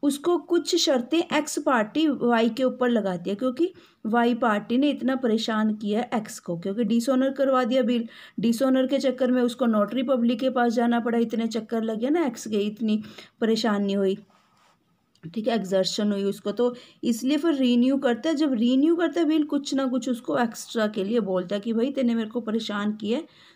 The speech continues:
तो उस फॉर्म में आ जाते हैं इंटरेस्ट वगैरह चार्ज करता है। अब इंटरेस्ट इस कुछ को, ए, जैसे ये क्वेश्चन है, ये और ये ऊपर वाला भी है ना,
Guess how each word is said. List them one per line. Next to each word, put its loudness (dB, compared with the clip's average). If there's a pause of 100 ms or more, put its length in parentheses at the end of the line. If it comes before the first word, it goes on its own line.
(120)
तो 0
उस 0
फॉर्म 2
में 4
आ 0
जाते -2
हैं 0
इंटरेस्ट 2
वगैरह 2
चार्ज -2
करता -8
है। -14 (160)
अब 2
इंटरेस्ट 2 (340)
इस 0 (220)
कुछ 0
को, 2
ए, 2
जैसे 2
ये 2
क्वेश्चन 2
है, 2 (420)
ये 4
और 0
ये 2
ऊपर 0
वाला -2
भी -4
है 0
ना, 0